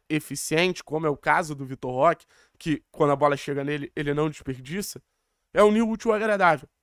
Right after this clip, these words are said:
sabe? E acho que o Vitor Roque, ele... ele já foi muito útil. Agora ele tem um agradável. Porque na temporada passada mesmo,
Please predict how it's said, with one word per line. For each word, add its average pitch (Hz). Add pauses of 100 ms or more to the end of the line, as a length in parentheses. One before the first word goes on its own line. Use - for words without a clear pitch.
sabe? 160 (560)
E 151
acho 147
que -
o 151
Vitor 151
Roque, 151
ele... 175 (1300)
ele 156
já 180
foi 214
muito 214
útil. 196 (600)
Agora 165
ele 170
tem 185
um 180
agradável. 175 (480)
Porque -
na 233
temporada 220
passada 220
mesmo, 185